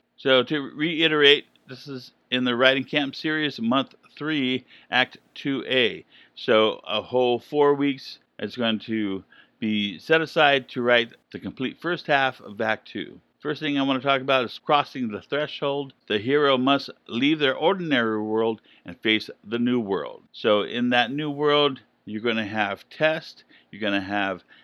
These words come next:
allies and enemies. So you're gonna be forming teams, you're gonna be establishing the skills that you need for the rest of the journey, and you're gonna be recognizing who your enemies are. The next thing is approaching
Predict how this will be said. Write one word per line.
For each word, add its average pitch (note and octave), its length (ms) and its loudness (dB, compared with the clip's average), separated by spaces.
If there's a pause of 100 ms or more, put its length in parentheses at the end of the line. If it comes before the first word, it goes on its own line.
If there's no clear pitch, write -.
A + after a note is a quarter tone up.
allies B2+ 560 4
and B2 180 -8
enemies. C#3 560 -2 (240)
So - 140 -4
you're G#2 200 0
gonna G#2 120 -2
be G#2 120 -2
forming D3 520 -2
teams, C#3 580 -6
you're A2 140 -6
gonna G#2+ 160 -2
be G2+ 180 -4
establishing A2 880 -4 (120)
the G2+ 60 -20
skills C#3+ 560 -2
that A2+ 200 -12
you A2+ 60 -4
need A#2+ 320 -2 (320)
for G#2+ 100 -2
the F#2+ 100 -2
rest A2+ 220 0
of G#2+ 80 -10
the F#2+ 100 -4
journey, C#3 540 -2 (240)
and A#2 120 -2
you're C3 100 -2
gonna D3+ 180 -2
be C#3 220 -4
recognizing A#2+ 760 -2 (160)
who B2 120 -2
your A2 200 -2
enemies G2+ 560 -6
are. - 380 -12 (320)
The G#2 80 -10
next A#2+ 260 -2
thing B2+ 220 -2
is G#2+ 260 -8
approaching D3+ 600 -2